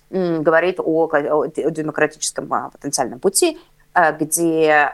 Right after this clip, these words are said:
э, в первую кат-, где в первую очередь, а, главным институтом являются, а, честные и справедливые выборы. И в этой, в этой своей научной работе Чубайс приходит к, э, выводу о том, что России такой путь не подходит.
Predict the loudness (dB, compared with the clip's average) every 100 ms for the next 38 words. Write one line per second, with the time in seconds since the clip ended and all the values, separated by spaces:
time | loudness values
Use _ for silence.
0 | -2 0 2 2 0 2 2 2 0 -2
1 | -2 -4 0 2 2 0 0 -4 -4 -12
2 | _ 0 2 4 4 2 0 -2 -4 -4
3 | -4 -6 2 4 4 -4 -12 -10 -2 -2
4 | -2 -4 -4 2 2 2 0 -2 -4 _
5 | _ -4 -2 -2 -6 -4 0 0 -2 -2
6 | -2 0 -2 -2 -6 -8 -10 _ _ -20
7 | _ _ -20 0 2 2 0 -2 0 -2
8 | -4 0 0 0 -2 2 2 0 -2 -2
9 | -2 -2 0 -2 -4 -10 -2 0 0 -4
10 | _ _ _ -2 2 2 2 0 2 2
11 | 2 2 0 0 _ -14 0 0 0 -2
12 | -2 0 -2 -2 0 0 -2 -4 -4 2
13 | 0 0 -6 -6 -4 -2 -2 -2 -2 -6
14 | -6